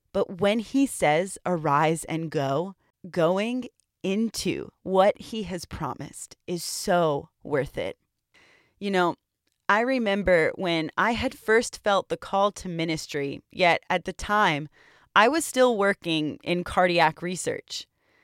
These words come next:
And I remember having this moment with God one day in my office where something had happened and I had really never felt a push from God so strongly. And in that moment in my office,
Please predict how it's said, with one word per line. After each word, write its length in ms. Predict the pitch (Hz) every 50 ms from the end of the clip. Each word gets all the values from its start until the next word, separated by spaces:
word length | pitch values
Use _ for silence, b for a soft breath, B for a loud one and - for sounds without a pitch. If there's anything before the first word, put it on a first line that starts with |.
| _ _ _ _ _ _ _ _ _ _ _ _ _ _ _ _ _ _ _ - 208
And 120 | 214 214
I 80 | 214 214
remember 580 | 220 226 226 220 214 214 226 262 277 330 330
having 420 | 277 - - 214 254 262 320 311 277
this 200 | 240 - - 214
moment 340 | 202 190 202 214 208 -
with 220 | - 185 180 - -
God 360 | 180 160 160 160 151 151 156
one 300 | 151 175 180 196 214 208
day 420 | 175 180 156 151 151 147 151 - - -
in 160 | 175 185 185
my 200 | 185 185 180 -
office 640 | - 156 143 147 - - - - 165 - - - - _ _ _ _ _ _ _
where 240 | - 196 196 190 180
something 480 | - - - 208 220 214 254 262 269
had 140 | 269 294 247
happened 640 | 202 202 170 180 - - 185 175 175 175 175 170 - - b b b b b b b -
and 400 | 190 180 175 170 175 175 - - - _ _ _ _ _ _ -
I 220 | - 180 208 202
had 260 | 214 214 208 185 165
really 360 | 165 185 208 240 302 359 440
never 320 | 466 294 262 247 247 277 240
felt 280 | - 220 220 247 -
a 60 | 220 185
push 320 | - - 220 226 - -
from 220 | - 196 180 180
God 300 | 170 180 170 175 196 175
so 200 | - - 185 180
strongly. 720 | 180 - - - 170 156 175 214 214 - - 65 69 - b b b b b b b b b b b -
And 260 | 202 202 208 208 - -
in 180 | 220 240 262 285
that 200 | 302 285 - -
moment 500 | 185 185 196 220 202 180 170 165 - - -
in 180 | 208 220 226
my 200 | 220 202 196 175 - -
office, 640 | 156 165 175 - - - - 82 - - -